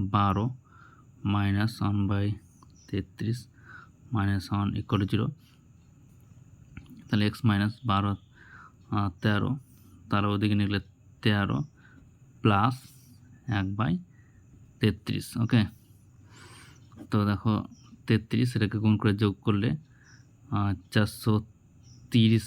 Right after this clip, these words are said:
আসছে, তাই এটাকে ভাঙলে হবে তেরো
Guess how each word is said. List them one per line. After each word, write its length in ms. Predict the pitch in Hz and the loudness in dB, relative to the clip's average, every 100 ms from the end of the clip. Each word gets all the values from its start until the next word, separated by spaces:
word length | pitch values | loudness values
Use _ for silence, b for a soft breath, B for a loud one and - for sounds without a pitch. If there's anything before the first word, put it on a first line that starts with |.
| 110 | 0
আসছে, 240 | 104 - 120 151 - - B B B B - - - - | -2 -4 -4 -4 -8 -20 B B B B -20 -20 -20 -10
তাই 120 | - 104 | 0 0
এটাকে 220 | 98 107 104 | 2 0 2
ভাঙলে 240 | 101 107 101 | 2 4 4
হবে 160 | 98 113 139 B B B B B B B B B - - | 2 0 -2 B B B B B B B B B -20 0
তেরো 220 | 107 104 | 2 4